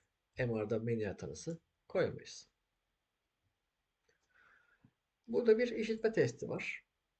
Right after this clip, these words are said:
Gördüğünüz gibi hastamızın sol kulağında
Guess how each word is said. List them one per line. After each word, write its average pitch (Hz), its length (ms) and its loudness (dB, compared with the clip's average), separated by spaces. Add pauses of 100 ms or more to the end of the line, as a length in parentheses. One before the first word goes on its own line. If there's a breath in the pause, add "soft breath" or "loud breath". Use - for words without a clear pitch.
(720)
Gördüğünüz 180 420 0
gibi 156 220 -2 (260)
hastamızın 156 520 0
sol 160 400 4
kulağında 98 500 -2